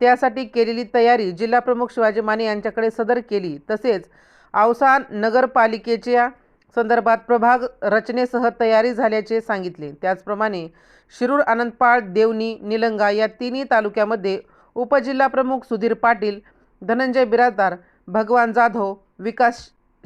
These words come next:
शिंदे यांनी सर्व निवडणुकीमध्ये शिवसेना ता-, ताकदीनिशी निवडणूक लढवणार असे आश्वासन जिल्हा प्रमुख शिवाजी माने यांच्याकडे दिले आणि आजपर्यंत केलेल्या कामाचा अहवाल आढावा रूपाने शिवाजी माने यांच्याकडे देण्यात आला.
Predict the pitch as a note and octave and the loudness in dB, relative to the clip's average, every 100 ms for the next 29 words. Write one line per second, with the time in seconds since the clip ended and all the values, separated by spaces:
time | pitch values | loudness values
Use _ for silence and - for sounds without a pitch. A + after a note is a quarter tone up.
0 | - B3+ B3+ G#3+ G3 A3+ B3 A3 F#3 F#3 | -8 -4 -2 -2 0 0 0 -4 -6 -2
1 | B3 B3+ C4+ A3+ A#3 A#3 A3+ A#3+ A#3 G3+ | 0 2 2 2 0 0 -2 -4 -4 -2
2 | G#3 G#3 A#3+ A#3 B3 A#3 A#3 A3 G3+ _ | -4 -4 -6 -2 -2 0 -2 -2 -4 _
3 | _ _ _ _ _ _ _ _ _ _ | _ _ _ _ _ _ _ _ _ _
4 | - A#3 A#3+ D4 C#4+ C#4+ A#3+ G#3 G#3+ _ | 0 0 0 -6 -6 -6 -6 -8 -10 _
5 | - G#3 B3 C4+ C4 C#4 C4+ A#3 A#3 A3+ | -10 -2 2 2 0 -2 0 0 2 0
6 | G3+ - G#3+ A3+ B3+ G#3+ A3+ A3 A3 A3 | -2 0 -2 -2 -2 -2 0 -2 -2 -6
7 | G3+ A3+ B3+ B3 A3+ A3 - A3+ G#3 A3 | -6 0 0 0 -2 -4 -2 -2 0 -2
8 | G3+ G3+ G#3 F#3 F#3 F3+ G3 F3+ F3+ D3+ | -4 -2 -4 -4 -6 -6 -6 -6 -8 -10
9 | - _ _ _ - G3 A3 - G#3 A3 | -12 _ _ _ -6 -4 -2 0 0 0
10 | A#3 G#3+ G#3+ A3 A3 G3+ G#3 G#3 G3 G3 | -2 -4 -4 -6 -6 -2 -2 0 -2 -2
11 | G3 G#3 G#3 A#3+ A3 G3 - _ _ _ | -2 -2 0 2 2 0 -8 _ _ _
12 | - G#3+ A#3+ B3+ A#3+ A#3 G#3 A3 A3+ A3+ | 0 2 4 4 2 0 0 -2 0 0
13 | A#3+ A3 G#3+ G3 F#3+ G3+ G#3 G3 F3+ F3 | 0 -2 -2 -4 -4 -4 -4 -4 -6 -4
14 | F3 D#3+ C#3+ | -2 -4 -6